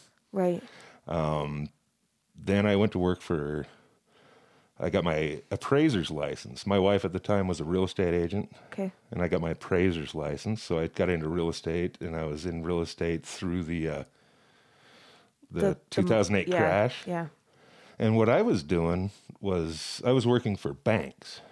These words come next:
Speaker 1: Okay.
Speaker 2: exclusively. And so I was giving broker price opinions and, and doing pre-foreclosure stuff.
Speaker 1: Okay, and you weren't working in construction at all at
Speaker 2: No.
Speaker 1: this time?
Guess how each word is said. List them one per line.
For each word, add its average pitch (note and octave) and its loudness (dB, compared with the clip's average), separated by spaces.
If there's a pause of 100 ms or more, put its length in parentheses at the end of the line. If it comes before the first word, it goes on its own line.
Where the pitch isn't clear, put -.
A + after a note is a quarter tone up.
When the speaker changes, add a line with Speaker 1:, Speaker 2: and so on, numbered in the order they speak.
(120)
Speaker 1:
Okay. F3+ -6 (520)
Speaker 2:
exclusively. - -4 (100)
And E2+ -6
so E2+ 0
I E2+ 2
was D#2+ -2
giving D#2+ -4
broker D#2+ -2
price C#2 -8
opinions C2 -12
and, C2+ -14 (720)
and E2+ 0
doing D#2 0
pre-foreclosure D#2+ -4
stuff. - -12 (380)
Speaker 1:
Okay, F#3 -2
and F#3 -2
you G3+ 2
weren't G3+ 0
working F3+ 0
in E3 -2
construction D#3+ -6
at D3+ -2
all - -2
at - -20
Speaker 2:
No. - 4
Speaker 1:
this D#3+ -4
time? - -8